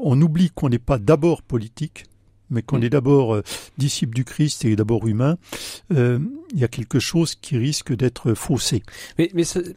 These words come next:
Speaker 2: ça, j'aurais l'impression que ce serait un peu dans une forme idéale, parce que c'est vrai que quand, normalement, quand on dialogue, surtout quand on débat,
Speaker 1: Mm.
Speaker 2: le, le débat n'est pas forcément d'essayer d'opposer, mais c'est de se dire, après ce débat, je dois être construit,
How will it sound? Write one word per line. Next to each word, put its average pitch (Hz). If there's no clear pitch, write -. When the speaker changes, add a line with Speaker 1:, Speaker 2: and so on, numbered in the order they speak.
Speaker 2:
ça, -
j'aurais 185
l'impression 160
que 208
ce -
serait -
un 139
peu 156
dans 151
une 147
forme 139
idéale, 151
parce 131
que 131
c'est 139
vrai 151
que -
quand, 123
normalement, 131
quand -
on 113
dialogue, 123
surtout -
quand -
on 113
débat, 127
Speaker 1:
Mm. -
Speaker 2:
le, 107
le 107
débat 120
n'est 117
pas 110
forcément 123
d'essayer 113
d'opposer, 143
mais 131
c'est 117
de 120
se 123
dire, 156
après -
ce -
débat, 131
je 135
dois 123
être 117
construit, 180